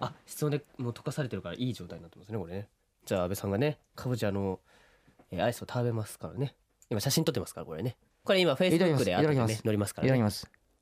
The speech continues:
Speaker 2: うん。うん。かぼちゃ？これ。
Speaker 1: あのね、確かね、何でしたっけ？こう進めていくと、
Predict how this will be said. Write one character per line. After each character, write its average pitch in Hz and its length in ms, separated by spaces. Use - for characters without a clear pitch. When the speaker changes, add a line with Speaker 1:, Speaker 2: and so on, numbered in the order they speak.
Speaker 2:
う 113 60
ん。 90 200
う 117 40
ん。 87 240
か - 140
ぼ 226 120
ち 381 100
ゃ？ - 20
こ 120 80
れ。 87 160
Speaker 1:
あ 214 100
の 220 60
ね、 214 300
確 - 200
か 123 100
ね、 87 200
何 190 140
で 147 100
し - 40
た 101 60
っ 90 40
け？ 101 240
こ 196 240
う 202 60
進 285 280
め 359 100
て 339 160
い - 40
く - 100
と、 320 340